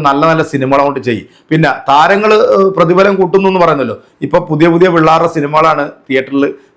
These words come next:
വിജയിക്കുന്നതും. നൂറ് കോടി ക്ലബിലൊക്കെ നിങ്ങൾ പറയുന്നത് കയറിയിട്ടില്ല എന്ന്, നൂറ് കോടി ക്ലബിൽ കയറുന്ന സിനിമകളായിട്ട് നമ്മളിപ്പോൾ കാണുകയും ചെയ്യുന്നുണ്ട്. അവർ പക്ഷേ ചിലപ്പോൾ ടോട്ടൽ ബിസിനസ് ആയിരിക്കാം നൂറ് കോടി രൂപ. അല്ല, തിയേറ്ററിൽ നിന്ന് മാത്രം നൂറ് കോടി കിട്ടിയ ഒരു മലയാള സിനിമയും മലയാള ഇൻഡസ്ട്രിയിൽ ഇല്ല എന്നുള്ളത് നമുക്ക് വളരെ വ്യക്തമായിട്ട് അറിയാം.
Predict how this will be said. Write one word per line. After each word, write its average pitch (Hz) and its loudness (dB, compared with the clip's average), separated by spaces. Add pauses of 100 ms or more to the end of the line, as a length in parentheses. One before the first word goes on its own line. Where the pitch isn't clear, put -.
വിജയിക്കുന്നതും. 143 0
നൂറ് 139 0
കോടി 156 -2
ക്ലബിലൊക്കെ 143 0
നിങ്ങൾ 147 -2
പറയുന്നത് 170 2
കയറിയിട്ടില്ല 160 0
എന്ന്, 151 -10 (360)
നൂറ് 196 4
കോടി 190 4
ക്ലബിൽ 170 0
കയറുന്ന 165 0
സിനിമകളായിട്ട് 156 0 (200)
നമ്മളിപ്പോൾ 139 -4
കാണുകയും 143 0
ചെയ്യുന്നുണ്ട്. 131 -2 (300)
അവർ 147 2
പക്ഷേ 151 0
ചിലപ്പോൾ 160 2
ടോട്ടൽ 160 0
ബിസിനസ് 160 -4
ആയിരിക്കാം 175 0
നൂറ് 170 -2
കോടി 170 2
രൂപ. 147 0 (400)
അല്ല, 139 2 (140)
തിയേറ്ററിൽ 165 0
നിന്ന് 180 0
മാത്രം 175 0
നൂറ് 170 -2 (100)
കോടി 175 2
കിട്ടിയ 170 0
ഒരു 175 2
മലയാള 170 2 (100)
സിനിമയും 165 -4 (240)
മലയാള 151 2
ഇൻഡസ്ട്രിയിൽ 170 0
ഇല്ല 196 4
എന്നുള്ളത് 180 0
നമുക്ക് 165 -4
വളരെ 170 2 (300)
വ്യക്തമായിട്ട് 220 2
അറിയാം. 143 0